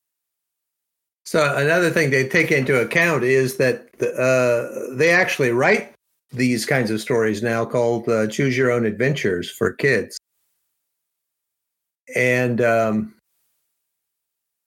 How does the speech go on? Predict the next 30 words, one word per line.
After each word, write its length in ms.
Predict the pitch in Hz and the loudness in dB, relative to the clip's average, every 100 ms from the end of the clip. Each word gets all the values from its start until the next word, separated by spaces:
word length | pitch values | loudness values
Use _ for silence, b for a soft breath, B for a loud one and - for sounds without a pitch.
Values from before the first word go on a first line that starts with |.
| _ _ _ _ _ _ - | _ _ _ _ _ _ -6
it's 200 | 127 - | -4 -4
quite 320 | - 165 135 | -2 -2 0
interesting 640 | 147 160 143 - 120 104 | -2 -2 -2 -2 -2 -2
if 160 | 110 107 | -4 -2
you 120 | 117 | -2
read 240 | 117 139 123 | 0 0 0
a 120 | 110 | -4
"Choose 360 | - 139 123 | -2 -2 0
Your 140 | 120 110 | 0 0
Own 160 | 113 | 0
Adventure" 500 | 104 101 120 131 110 | -2 -2 -2 0 -2
story, 760 | 90 - 127 135 120 101 98 104 _ _ _ _ _ - | -4 -6 -4 0 0 0 -2 -6 _ _ _ _ _ -8
um, 760 | 117 113 110 107 104 104 107 - _ _ _ _ _ | -2 0 0 0 -2 -4 -10 -14 _ _ _ _ _
it, 280 | - 135 135 - | 0 0 0 -4
it 220 | 135 135 | -2 -2
makes 400 | 135 156 151 - | 0 0 0 -6
the 540 | 123 127 127 123 117 110 | -4 0 2 2 0 -2
reader 440 | 117 170 175 135 | 0 0 2 2
an 160 | 117 117 | 2 0
active 640 | 131 131 127 117 107 - - | -2 -2 -2 -2 -2 -10 -6
participant 720 | 107 - - 143 110 117 110 | -4 -2 -2 -2 -2 -4 -2
by 100 | 113 | -2
making 440 | 113 131 131 117 | 0 0 0 -2
decisions, 760 | 104 101 - 160 135 110 98 98 | -2 -2 0 0 2 0 -2 -4
and 160 | 104 113 | 0 0
then 240 | 113 110 | 0 0
you 180 | 113 117 | 0 -2
jump 420 | 107 127 110 110 | 0 -2 -2 -6
to 120 | 113 | -4
the, 320 | 104 107 98 | -2 -2 -4